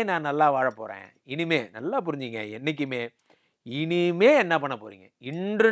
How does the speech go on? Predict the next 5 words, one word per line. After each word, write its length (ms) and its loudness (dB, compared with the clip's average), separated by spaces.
நீங்கள் 340 2
எங்கிருக்கிறீர்கள் 840 2
என்பது 420 -2
முக்கியமே 540 -2
இல்லை. 360 0